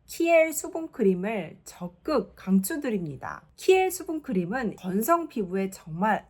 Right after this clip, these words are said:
안성맞춤입니다. 스쿠알란, 빙하당 단백질, 글리세린 성분이 피부 깊숙이 수분을 끌어당기고 겉에는 얇은 보습막을 씌워줘서 이십사 시간 촉촉함이 유지되거든요.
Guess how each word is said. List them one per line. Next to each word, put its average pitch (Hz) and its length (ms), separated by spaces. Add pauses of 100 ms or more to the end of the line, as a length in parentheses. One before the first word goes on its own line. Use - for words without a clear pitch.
(120)
안성맞춤입니다. 202 1300 (180)
스쿠알란, 277 1040
빙하당 247 540
단백질, 185 1080
글리세린 254 540
성분이 233 680 (340)
피부 320 420
깊숙이 285 840
수분을 262 480
끌어당기고 220 920
겉에는 247 680
얇은 285 400
보습막을 247 600
씌워줘서 202 960
이십사 208 640
시간 190 440 (160)
촉촉함이 202 680
유지되거든요. 151 1000